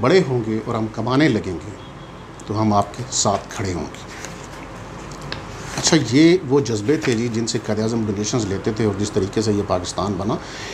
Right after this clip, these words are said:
एक बच्चे ने कायद-ए-आज़म का एहतिसाब किया। <clears throat> ये बड़ा अहम chapter है हमारी तारीख़ का, और वो लोग जो इस वक्त एहतिसाब से घबरा रहे हैं, एहतिसाब के बारे में बहुत बातें कर रहे हैं, उनको ये समझना, पढ़ना और इसको देखना चाहिए। ये बच्चे का नाम है सैयद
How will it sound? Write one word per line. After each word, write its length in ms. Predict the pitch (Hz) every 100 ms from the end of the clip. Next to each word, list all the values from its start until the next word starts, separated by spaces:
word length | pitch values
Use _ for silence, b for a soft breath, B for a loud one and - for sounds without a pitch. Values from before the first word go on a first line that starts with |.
| B 175
एक 200 | 226 196
बच्चे 240 | - 220
ने 100 | 220
कायद-ए-आज़म 440 | 202 147 147 190 196
का 140 | 165
एहतिसाब 440 | 147 127 127 123 -
किया। 160 | 85 - - - B B B B - - - - 156
<clears throat> 60 | 135
ये 260 | 127 185 190
बड़ा 220 | 143 165
अहम 260 | 165 151 147
chapter 280 | 120 -
है 60 | 147
हमारी 180 | 127 127
तारीख़ 320 | 127 113 143
का, 100 | 139
और 100 | 131
वो 140 | 120 143
लोग 200 | 139 123
जो 100 | 131
इस 100 | 131
वक्त 140 | 139
एहतिसाब 320 | 113 107 107 110
से 120 | 123
घबरा 300 | 104 92 117
रहे 100 | 123
हैं, 140 | 92
एहतिसाब 460 | 92 104 104 107 104
के 80 | 123
बारे 200 | 101 107
में 120 | 110
बहुत 180 | 95 107
बातें 280 | 92 85 110
कर 120 | 98
रहे 160 | 90 92
हैं, 160 | 87
उनको 340 | - 175 151 135 -
ये 240 | 117 127 120
समझना, 520 | - 113 110 120 127 127 -
पढ़ना 300 | 107 107 120 120 - -
और 140 | 101 98
इसको 220 | 98 107
देखना 300 | 90 101 110 85
चाहिए। 300 | - - - -
ये 80 | 120
बच्चे 320 | 117 110 - 151
का 100 | 131
नाम 320 | 98 113 131
है 120 | 117 120
सैयद 440 | - 104 123